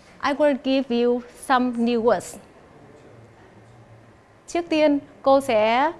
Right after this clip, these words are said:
cung cấp cho chúng ta một số các từ mới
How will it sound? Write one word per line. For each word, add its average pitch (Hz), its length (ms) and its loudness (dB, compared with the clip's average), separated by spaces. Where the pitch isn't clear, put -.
cung 285 140 2
cấp 320 200 2
cho 320 80 0
chúng 262 180 -2
ta 254 240 2
một 220 220 -2
số 202 280 -2
các 320 160 -2
từ 247 140 0
mới 214 360 0